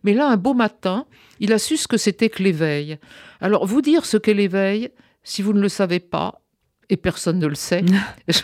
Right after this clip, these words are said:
ne peux pas vous le dire, mais on l'a décrit de la façon suivante, que je trouve très belle,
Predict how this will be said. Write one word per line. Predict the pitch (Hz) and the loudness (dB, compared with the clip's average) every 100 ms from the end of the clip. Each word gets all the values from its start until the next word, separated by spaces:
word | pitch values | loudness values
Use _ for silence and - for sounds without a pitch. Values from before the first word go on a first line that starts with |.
| - | 2
ne | 359 | 0
peux | - - | 2 -2
pas | - 262 277 | 2 -2 -2
vous | 233 | -6
le | 202 | -6
dire, | 160 202 208 214 277 269 - - | -4 -2 -2 0 0 -2 -12 -2
mais | 233 - | 0 0
on | 302 | -2
l'a | 294 294 | 2 2
décrit | 247 311 - 392 | 2 0 -2 -4
de | - | -2
la | 214 | -2
façon | 233 269 | -2 -2
suivante, | 285 - 226 208 226 | -4 0 2 2 2
que | 233 | 0
je | 202 | -2
trouve | - 208 | -2 -4
très | - 254 | -2 -2
belle, | 190 170 185 | 0 0 0